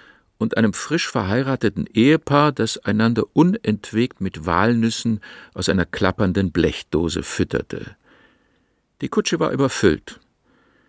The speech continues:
In den vier Sitzreihen saßen mehr Menschen, als man für möglich halten konnte, und das Gepäck war auf dem Dach zu einem schwankenden Turm festgezurrt,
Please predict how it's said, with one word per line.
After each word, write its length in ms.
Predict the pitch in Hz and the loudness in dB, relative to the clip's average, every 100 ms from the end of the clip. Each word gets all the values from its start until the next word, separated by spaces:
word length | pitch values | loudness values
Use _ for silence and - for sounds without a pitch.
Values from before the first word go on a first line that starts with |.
| _ | _
In 120 | - 127 | -6 0
den 140 | 131 | 0
vier 220 | - 156 | 2 0
Sitzreihen 600 | 131 147 - 123 123 120 | 2 0 0 2 4 4
saßen 360 | 113 110 - 107 | 6 4 4 0
mehr 280 | 101 120 120 | 4 4 4
Menschen, 480 | 104 110 - - - | 2 2 0 -4 -2
als 220 | 95 - | -2 -2
man 160 | 90 87 | -4 -2
für 160 | - | 0
möglich 440 | 90 110 - 80 - | 4 4 4 -4 -6
halten 280 | 69 - - | -8 -8 -10
konnte, 440 | 78 - 69 - - - - - _ | -8 -6 -6 -8 -12 -20 -20 -20 _
und 180 | 110 - | -6 0
das 160 | 110 - | 0 0
Gepäck 460 | 98 - 190 - | -4 2 0 2
war 140 | 139 - | -2 0
auf 100 | - | 0
dem 200 | 104 - | -2 0
Dach 280 | 127 143 | -2 -2
zu 140 | - - | -6 -2
einem 260 | 101 98 | 0 0
schwankenden 760 | 90 - 87 104 139 - 95 87 - | -2 -4 0 2 0 -2 0 -2 -2
Turm 300 | 127 131 110 | 0 2 0
festgezurrt, 920 | - 90 - 98 - - 113 117 | -2 -2 0 -4 0 2 4 4